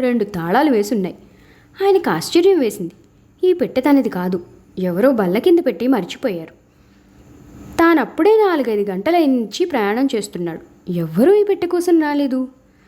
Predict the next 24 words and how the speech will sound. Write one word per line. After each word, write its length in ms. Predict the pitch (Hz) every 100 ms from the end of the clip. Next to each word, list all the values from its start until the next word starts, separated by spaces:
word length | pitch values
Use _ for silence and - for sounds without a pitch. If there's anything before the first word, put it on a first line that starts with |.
| _ _ -
ఆయన 240 | 359 349
బుర్ర 280 | 311 208 208
ఆలోచనలతో 800 | 262 254 233 214 277 285 220 190
నిండిపోయింది. 540 | 233 190 175 190 156 - _ _ -
మెల్లగా 440 | 190 185 196 196
ఆ 100 | 302
పెట్టెనెత్తి 540 | 277 180 285 302 285 285
చూశారు. 320 | 220 180 170 - _ _ - 165
చాలా 260 | 151 180
బరువుగా 440 | 190 165 180 208 240
ఉంది. 220 | 165 160 - _ _ _ _ _
లోపల 480 | 185 170 233 214 277 - - - -
ఏమేమి 420 | 180 220 392 440
విలువైన 400 | 269 214 294 440
వస్తువులు 360 | 427 - 359 320
పెట్టారో 380 | 320 240 214
తెలియలేదు. 520 | 285 285 208 180 165 - _ _ -
వెండి, 520 | 196 196 190 190 196 190 -
సామాన్లు, 720 | - 202 185 180 180 175 180 175
నగలు, 500 | 214 190 185 185 180 175
డబ్బు 440 | 190 190 165 180 180 - _ _ 170
ఏమైనా 380 | 156 160 190
ఉండి 180 | 330 339
ఉండవచ్చు. 500 | 370 339 349 349 320